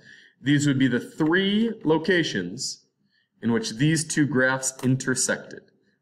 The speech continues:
Remember, that's what it means to have a solution to a system of equations.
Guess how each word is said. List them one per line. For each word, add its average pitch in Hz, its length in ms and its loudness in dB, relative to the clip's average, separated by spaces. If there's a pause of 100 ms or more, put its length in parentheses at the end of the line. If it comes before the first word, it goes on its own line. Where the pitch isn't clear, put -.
Remember, 98 320 -6
that's 107 240 -2
what 110 100 2
it 101 60 0
means 104 280 0
to 104 80 -8
have 95 160 -2
a 90 100 -2
solution 110 720 -2 (220)
to 104 140 -4
a 92 60 0
system - 440 -8
of 85 120 -4
equations. 73 760 -12